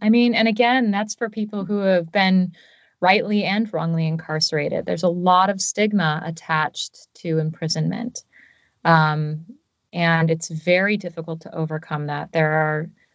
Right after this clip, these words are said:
hurdles that you have to leap over after you've been effectively crippled. Um, so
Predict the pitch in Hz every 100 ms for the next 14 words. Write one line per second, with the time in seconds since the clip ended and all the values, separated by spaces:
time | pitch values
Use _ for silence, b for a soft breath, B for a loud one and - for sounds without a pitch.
0 | _ - 220 226 214 165 - 165 165 165
1 | 170 165 170 160 185 190 - 165 160 156
2 | 160 160 160 b b - 196 190 190 185
3 | 185 175 175 170 165 165 165 165 170 165
4 | - 180 - - - _ _ _ _ _
5 | - 175 165 160 156 151 156 _ _ _
6 | _ - - 185 175 170 160